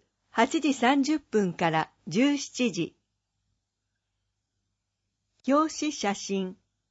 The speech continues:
九月三日に森戸海岸で見えた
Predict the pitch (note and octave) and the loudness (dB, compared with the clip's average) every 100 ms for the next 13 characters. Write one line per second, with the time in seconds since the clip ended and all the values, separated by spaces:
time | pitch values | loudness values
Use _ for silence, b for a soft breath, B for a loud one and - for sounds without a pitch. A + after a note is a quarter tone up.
0 | _ _ _ _ - D4 E4 E4 F#3 F3+ | _ _ _ _ -6 0 0 -2 -4 -2
1 | F3 _ G#3+ G3 F#3 - _ - G3 C#4+ | -4 _ -2 -2 -2 -8 _ -4 0 0
2 | C#4+ D#4+ D#4+ D#4+ B3 G3 F3 E3+ F3 G3+ | -2 -4 -4 -4 -2 -2 -2 -2 -2 -2
3 | F3+ - D3+ - | -4 -6 -8 -8